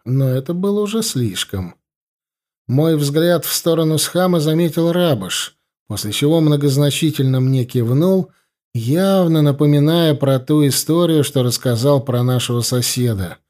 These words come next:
что Схама обрабатывает девчонка из клана Даркона. Впрочем, сейчас мне было не до Схама.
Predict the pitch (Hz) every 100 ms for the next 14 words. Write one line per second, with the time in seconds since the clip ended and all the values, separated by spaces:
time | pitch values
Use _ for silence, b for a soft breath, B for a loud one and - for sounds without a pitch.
0 | _ _ - - 110 - - 170 190 185
1 | 160 165 160 165 156 151 151 143 143 -
2 | 160 156 147 110 - 123 143 160 156 135
3 | 117 117 113 110 101 87 80 71 - _
4 | _ _ _ _ _ _ _ _ _ _
5 | _ _ - 175 214 185 147 - 98 175
6 | 208 196 - - 131 208 226 131 143 135
7 | 127 120 117 - - 110 92 78